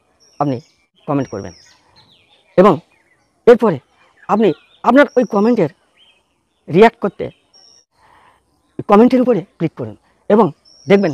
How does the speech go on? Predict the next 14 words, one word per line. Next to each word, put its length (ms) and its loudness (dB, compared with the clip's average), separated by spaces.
সাথে 240 -4
সাথে 180 -4
কেয়ার 220 4
ইমোজি 280 0
চলে 180 -8
এসেছে। 220 -20
এরপর 260 4
থেকে 160 -6
আপনি 120 0
যে 140 8
কোনো 180 0
কমেন্টে 260 0
রিয়্যাক্ট 260 0
করবেন, 200 -6